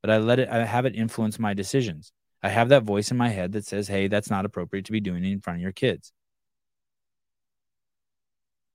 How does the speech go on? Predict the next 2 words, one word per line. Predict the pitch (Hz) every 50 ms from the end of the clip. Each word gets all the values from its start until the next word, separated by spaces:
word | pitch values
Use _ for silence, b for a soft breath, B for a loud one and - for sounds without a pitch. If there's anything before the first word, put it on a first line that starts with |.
| _ _ _ _ _ _ _ _ _ _ _ _ _ _ _ _ _ _ _ _ _ _ _ _ _ _ _ _ _ _ _ _ _ _ _ _ _ _ _ _ _ _
Oh, | - 104 95 90
God. | 85 82 92 87 85 82 80 80